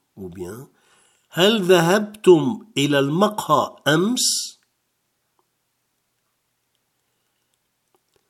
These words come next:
هل درستم الهندسة في سوبيليك؟ هل سافرت بناتك إلى الهند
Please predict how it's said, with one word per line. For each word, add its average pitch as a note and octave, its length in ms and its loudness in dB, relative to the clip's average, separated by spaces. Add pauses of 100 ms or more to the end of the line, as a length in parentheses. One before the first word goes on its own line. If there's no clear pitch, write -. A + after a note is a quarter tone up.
(420)
هل G3 280 0
درستم G3 920 4
الهندسة D#3+ 840 2
في A#2 280 -8
سوبيليك؟ D3 760 -4 (4000)
هل E3+ 260 4
سافرت F#3+ 840 0
بناتك E3 720 0
إلى C#3+ 360 2
الهند C#3+ 680 2